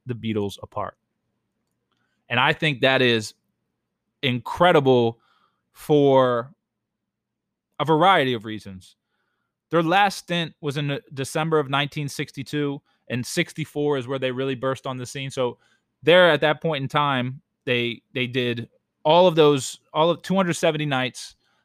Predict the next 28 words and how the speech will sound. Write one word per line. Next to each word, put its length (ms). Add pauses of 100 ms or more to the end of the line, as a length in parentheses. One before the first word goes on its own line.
(140)
Um, 440
and 140
then 100
there 80
was 120
still 260
another 340
year 320
before 320
they 120
even 360
broke 320
through 560 (640)
in 140
terms 380
of 380
the, 320
the, 260 (120)
the, 160
the 100
fame 520
and, 300
and, 140
and 180
everything 240
like 140
that. 220
So 160